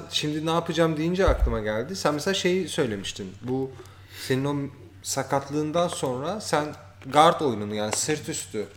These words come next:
oyununu çok daha fazla geliştirdiğini ve aslında kendi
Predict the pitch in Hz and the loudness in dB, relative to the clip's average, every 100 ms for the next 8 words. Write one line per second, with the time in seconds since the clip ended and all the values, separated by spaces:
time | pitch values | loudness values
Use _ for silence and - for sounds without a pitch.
0 | - 120 117 165 175 170 165 156 147 147 | 2 2 2 -2 0 0 2 0 2 0
1 | 151 151 120 - - 107 104 98 120 185 | 0 -2 2 2 2 -2 -4 -6 -4 -6
2 | 208 - - - - - 147 - 151 156 | -8 -16 -16 -16 0 2 2 0 -2 -2
3 | 156 - - - - - 147 139 147 170 | -4 -8 -20 -20 -20 0 4 4 4 0
4 | 170 | 0